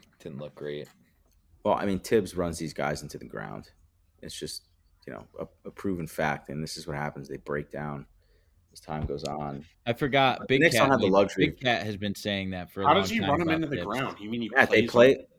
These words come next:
Speaker 2: Matt, they play. I'm not s-, I'm not a load management guy, but, like, they play every game, every minute of every game. Like, it's
Speaker 3: Yeah, as they should.
Speaker 2: and they,
Speaker 4: They
Speaker 2: and
Speaker 4: play
Speaker 2: they, and
Speaker 4: forty-eight a game? Who?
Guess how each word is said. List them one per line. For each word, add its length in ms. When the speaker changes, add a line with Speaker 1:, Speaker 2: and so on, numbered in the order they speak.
Speaker 2:
Matt, 200
they 100
play. 600
I'm 120
not 160
s-, 260
I'm 160
not 180
a 40
load 300
management 460
guy, 380
but, 160
like, 320
they 240
play 680
every 260
game, 500
every 220
minute 420
of 120
every 240
game. 280
Like, 240
it's 220
Speaker 3:
Yeah, 200
as 80
they 160
should. 360
Speaker 2:
and 160
they, 100
Speaker 4:
They 120
Speaker 2:
and 100
Speaker 4:
play 80
Speaker 2:
they, 80
and 100
Speaker 4:
forty-eight 260
a 40
game? 380
Who? 340